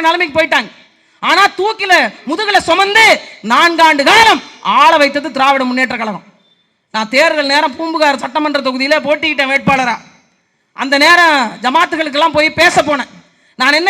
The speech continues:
கேட்கிறேன், அல்லாஹ் என்பவர் அனைவருக்கும் பொதுவானவர் தானே, அது எப்படி தேர்தல் நேரத்துல மட்டும் ஜமாத்துல இருக்கக்கூடியவர்கள் பல பேர் திமுகவினுடைய மாவட்ட செயலாளராக மாறி போகிறீர்கள்? எப்படி மாறி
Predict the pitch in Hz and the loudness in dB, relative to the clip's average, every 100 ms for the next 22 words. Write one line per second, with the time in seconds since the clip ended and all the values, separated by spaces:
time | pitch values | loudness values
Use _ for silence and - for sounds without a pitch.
0 | 320 311 277 277 339 302 - - - 302 | 2 2 2 4 4 2 -4 -12 -4 -2
1 | 359 403 403 370 349 370 381 311 415 415 | 2 4 4 2 2 4 4 4 4 2
2 | - 403 349 381 415 403 381 359 440 480 | 2 -2 0 0 2 2 2 2 2 4
3 | 403 247 - - _ _ _ - 254 339 | 2 0 -4 -20 _ _ _ -4 -2 -2
4 | 415 381 339 392 381 339 330 320 294 311 | -4 0 2 2 2 0 0 0 -2 -2
5 | 349 294 349 370 320 302 311 302 302 285 | -2 0 0 0 -2 -2 -2 -4 -2 -2
6 | 269 - 311 320 359 339 - - _ _ | -2 0 0 4 4 4 0 -20 _ _
7 | - 339 359 320 294 277 247 262 330 302 | -4 -2 0 0 0 2 2 2 2 0
8 | 294 269 262 262 254 240 262 226 240 240 | -2 0 0 -2 0 2 2 0 0 0
9 | 240 285 330 320 262 - _ _ _ _ | 2 2 2 -2 -8 -18 _ _ _ _
10 | _ _ _ _ _ 330 440 440 440 | _ _ _ _ _ 2 4 4 4